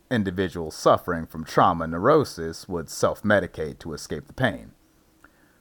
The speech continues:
Weed, psilocybin, cocaine, opioids, whatever numbs the pain. Unfortunately,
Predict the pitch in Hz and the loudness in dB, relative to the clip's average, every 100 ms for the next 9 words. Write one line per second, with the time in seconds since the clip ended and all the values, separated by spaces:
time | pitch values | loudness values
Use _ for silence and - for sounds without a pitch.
0 | _ 92 95 90 95 104 _ - - 69 | _ -6 -4 -2 -4 -6 _ -10 -4 -4
1 | 67 - 117 101 92 92 90 - _ _ | -2 6 8 8 6 0 -2 -6 _ _
2 | - 92 - 113 101 95 92 92 _ _ | -10 -8 -4 -2 0 0 -2 -4 _ _
3 | - 139 - 110 98 90 87 - - _ | 2 2 4 4 6 4 0 -6 -18 _
4 | 185 175 123 104 87 - 87 67 101 - | 6 6 6 2 0 -8 -10 -10 -12 -20
5 | _ _ _ _ _ _ _ _ _ _ | _ _ _ _ _ _ _ _ _ _
6 | _ _ _ - 85 - 143 127 - 95 | _ _ _ -6 -6 -4 2 2 2 -6
7 | 85 80 85 104 | -6 -6 -6 -6